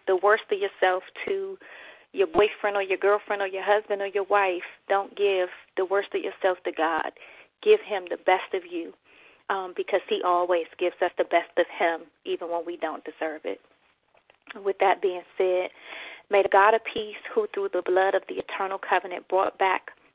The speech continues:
from the dead our Lord Jesus, that great shepherd of the sheep, equipped you for every good thing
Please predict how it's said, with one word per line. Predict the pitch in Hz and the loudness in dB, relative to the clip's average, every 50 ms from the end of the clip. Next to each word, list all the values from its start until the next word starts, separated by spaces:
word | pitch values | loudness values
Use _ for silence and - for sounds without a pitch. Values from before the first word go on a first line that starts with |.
| - - | -4 2
from | - 202 202 220 | 4 4 4 4
the | 220 220 | 0 -4
dead | - - 180 160 160 165 - - - _ _ - | 0 0 2 2 2 0 -2 -6 -12 _ _ 2
our | 180 190 185 185 | 2 2 2 2
Lord | 185 180 190 190 196 190 - - | 0 -2 -2 -2 -4 -4 -6 -8
Jesus, | 190 175 180 - - 180 175 180 - - - - - - - - - - - - - | -10 -10 -10 -10 -8 -8 -8 -10 -10 -20 -20 -20 -20 -20 -18 -18 -20 -20 -4 2 4
that | 196 196 - - | 4 4 4 0
great | - - 196 202 - - - - | -2 -2 0 0 0 -2 -2 2
shepherd | 202 190 180 - - 185 180 - _ _ _ - _ - - | 2 2 2 2 -4 -6 -6 -6 _ _ _ -20 _ -2 -2
of | 196 190 196 | -2 -2 -2
the | 214 - - - - | -6 -6 -6 -4 -6
sheep, | - 339 - - _ _ - | -6 -6 -8 -12 _ _ -6
equipped | 392 - - - - 269 - - - - - | -6 -6 -4 0 4 4 4 4 2 -8 -6
you | 180 156 - - _ _ - | -6 -6 -8 -10 _ _ -4
for | - 196 - - | -2 -2 2 4
every | 190 202 208 214 226 - - - | 4 4 4 4 -2 -6 -2 0
good | 202 202 - - - - | 0 0 0 -2 -8 -4
thing | 196 175 165 | -4 -4 -4